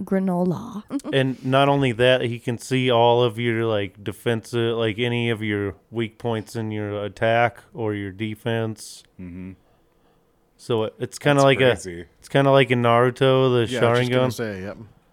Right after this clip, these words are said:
Speaker 2: So, but when he does Ultra Instinct and perfect Ultra Instinct, he's like, "Oh, what the fuck? I can't see any, like, holes in your,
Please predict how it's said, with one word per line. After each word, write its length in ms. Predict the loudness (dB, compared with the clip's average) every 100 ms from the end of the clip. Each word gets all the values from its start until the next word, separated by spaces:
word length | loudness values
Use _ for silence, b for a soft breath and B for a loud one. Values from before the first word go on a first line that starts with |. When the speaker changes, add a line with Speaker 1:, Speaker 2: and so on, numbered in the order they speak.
| _
Speaker 2:
So, 420 | 0 4 4 2 _ _ _ 0
but 200 | 4 4
when 140 | 4
he 140 | 2 2
does 280 | 4 4
Ultra 380 | 4 2 0 0
Instinct 600 | 0 -4 -4 -2 -2 -6
and 340 | -10 -6 -6 -8 _ -4
perfect 400 | -4 -2 -4 -2
Ultra 360 | -2 -2 -2
Instinct, 480 | -2 -4 -6 -6 -6
he's 260 | -8 -10 -8
like, 180 | -8 -6
"Oh, 200 | -6 -4
what 220 | -8 -10
the 60 | -12
fuck? 340 | -4 -4 -4
I 80 | -8
can't 300 | -6 -6 -8
see 280 | -8 -4 -4
any, 320 | -4 -6 -8 _ _ _ _ _ _ _ _ _ _ _ _ -6
like, 180 | -6 0
holes 380 | 2 2 0 -2
in 120 | -2
your, 400 | -2 -2 -4